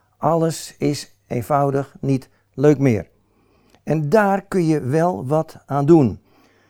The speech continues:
Want wat zegt Jacobus? Hij zegt: "Leven en dood zijn in de macht van de tong." En je gaat al een heel stukje leven verbeteren als je begint met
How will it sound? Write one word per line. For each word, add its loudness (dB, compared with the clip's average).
Want -2
wat 0
zegt -8
Jacobus? -4
Hij -4
zegt: -6
"Leven 0
en -2
dood 0
zijn -4
in 0
de -4
macht -2
van -6
de -4
tong." -8
En -2
je 2
gaat 0
al 2
een 2
heel 2
stukje -4
leven -2
verbeteren -6
als -4
je -2
begint -4
met -8